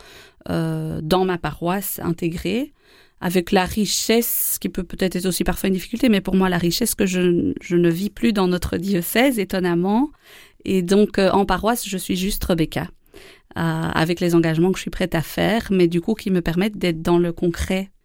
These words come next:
dans, oui, dans la vie réelle et pas juste dans des projets tout, qui, qui peuvent être très beaux, mais qui sont peut-être pas très réalistes.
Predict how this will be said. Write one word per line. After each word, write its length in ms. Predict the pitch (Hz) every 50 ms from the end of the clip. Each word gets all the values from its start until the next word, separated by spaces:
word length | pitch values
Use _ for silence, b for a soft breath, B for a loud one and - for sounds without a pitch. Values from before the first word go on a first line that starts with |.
| _ _ _
dans, 180 | - 175 170 165
oui, 140 | 165 180 196
dans 140 | - 202
la 100 | 165 165
vie 160 | 160 165 180 170
réelle 400 | - 175 170 175 190 196 190 185
et 60 | 170
pas 160 | - 170 170
juste 180 | 180 196 185 -
dans 80 | 180
des 120 | 170 170 170
projets 320 | - - 170 170 190 196
tout, 160 | - - - - _ _ _ _ _
qui, 120 | - - -
qui 160 | - 190 -
peuvent 160 | - 202 196
être 100 | 202 202
très 180 | - - 202 202
beaux, 320 | 202 254 269 220 170 170
mais 200 | 175 175 185 175
qui 100 | - 180
sont 160 | - 170 175
peut-être 160 | 170 - 170
pas 100 | - 185
très 140 | 175 - 180
réalistes. 680 | 170 185 175 165 160 160 170 - - - - _ - -